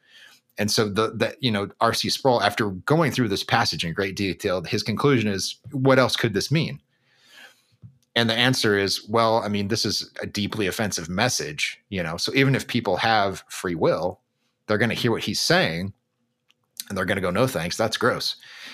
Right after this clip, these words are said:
And a, a non-Calvinistic interpretation of the, of that section of John, uh, would be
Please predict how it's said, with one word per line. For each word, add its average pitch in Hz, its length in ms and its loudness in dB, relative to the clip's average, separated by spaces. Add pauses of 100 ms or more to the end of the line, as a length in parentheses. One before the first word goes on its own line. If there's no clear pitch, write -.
(180)
And 117 200 4
a, 104 440 -4
a 107 40 6
non-Calvinistic 104 1000 2
interpretation 90 720 -2
of 87 260 -4
the, 92 120 -2 (100)
of 101 140 0
that 98 280 0
section 98 360 -2
of 82 100 -4
John, 113 480 0 (560)
uh, 92 320 0
would 120 180 2
be 104 360 0